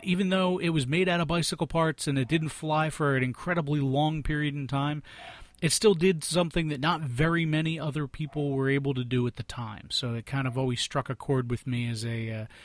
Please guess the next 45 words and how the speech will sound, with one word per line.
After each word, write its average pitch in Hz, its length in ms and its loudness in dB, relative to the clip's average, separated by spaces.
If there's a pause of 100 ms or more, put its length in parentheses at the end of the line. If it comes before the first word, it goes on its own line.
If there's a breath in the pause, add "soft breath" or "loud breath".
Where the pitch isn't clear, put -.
(280 loud breath)
as 156 120 0
something 175 280 2
to 139 140 -4
aim 120 180 -4
for. - 300 -12
So - 160 -2
it's 127 220 -6
like 135 240 -4
kind 151 200 2
of 135 80 2
sitting - 240 -2
there 139 200 0
saying, 139 320 0
"Okay, 202 320 -2
so 160 240 0
what 175 180 2
are 202 60 2
you 220 160 4
doing 131 240 8
today?" 101 480 -6
So 135 300 -6
d-, - 260 -12 (120)
the 135 120 -8
problems 151 500 -2
you 175 160 0
find 165 600 -4
are 123 80 0
really 139 440 -2 (140)
that 123 260 -2
problematic? 147 720 -4 (720 loud breath)
Well, 185 240 -4
look 208 160 0
what 214 100 -2
your 180 120 0
great-grandfather 127 680 -2
had 107 200 -8
to - 40 -20
deal 92 220 -12
with. - 260 -16 (460 loud breath)
<laughs> - 400 -20
Horses 110 640 2
and 117 380 -4 (180)
massive 160 640 -4
bicycle 131 480 -2
engines. 110 460 -10